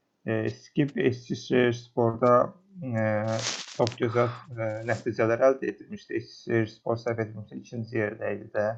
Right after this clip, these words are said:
Adama Hertha Berlindən təklif gələn kimi demişdi, "Sağ, sağ ol, mən getdim."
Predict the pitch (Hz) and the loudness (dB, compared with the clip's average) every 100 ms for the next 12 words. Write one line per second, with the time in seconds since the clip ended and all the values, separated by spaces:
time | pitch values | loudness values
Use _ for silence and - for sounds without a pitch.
0 | - _ _ _ _ - 127 135 147 - | -8 _ _ _ _ -2 4 4 4 4
1 | - - 117 123 117 117 120 120 160 - | 4 4 4 6 6 4 2 0 -2 0
2 | 117 120 113 113 120 120 113 - 120 - | 0 2 2 2 -4 -6 -10 -12 -10 -4
3 | 107 - - 113 107 113 113 110 - - | -4 -2 2 2 2 0 0 2 -2 -2
4 | - | -4